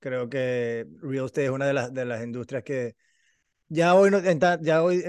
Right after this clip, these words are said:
hoy en día no diría que tanto, pero pues sí le costó, eh, o le ha estado costando en estos últimos años adaptarse a, a la parte tecnológica y a integrarse con todo lo que,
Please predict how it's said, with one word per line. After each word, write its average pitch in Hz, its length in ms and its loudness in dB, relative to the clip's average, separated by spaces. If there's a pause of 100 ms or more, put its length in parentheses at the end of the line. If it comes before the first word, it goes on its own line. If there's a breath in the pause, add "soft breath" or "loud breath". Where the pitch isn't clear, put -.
(160)
hoy 160 140 -4
en 165 100 -4
día 170 180 2
no 160 100 -2
diría 160 320 0
que 151 180 -4
tanto, 156 540 -4
pero 131 600 -6
pues 131 400 -4
sí - 320 -2
le 160 100 2
costó, 143 920 -2 (440)
eh, 127 220 -4
o 127 80 -2
le 127 100 -4
ha 127 40 -4
estado 147 400 -2
costando 143 500 -4
en 139 60 -2
estos 135 180 -6
últimos 139 380 -4
años 139 380 -4
adaptarse 131 880 -4
a, 123 320 -6
a 123 180 -10
la 120 120 -8
parte 123 400 -8
tecnológica 131 880 -2 (380)
y 135 100 -6
a 131 80 -2
integrarse 127 640 -2
con 131 240 -6
todo 131 280 -2
lo 139 120 -2
que, 120 200 -6